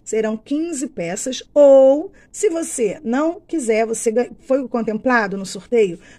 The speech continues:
você não tem interesse de pegar os tapetes, né, pegar os jogos, então você vai poder tá escolhendo aí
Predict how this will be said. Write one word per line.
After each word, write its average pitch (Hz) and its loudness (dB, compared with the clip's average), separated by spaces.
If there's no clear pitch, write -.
você 220 -4
não 285 -2
tem 285 -2
interesse 226 2
de 196 -8
pegar 202 -4
os 185 -10
tapetes, 202 4
né, 214 -8
pegar 190 -8
os 190 -10
jogos, 196 -6
então 247 -2
você 247 -4
vai 240 2
poder 233 0
tá 220 -4
escolhendo 220 -2
aí 202 -4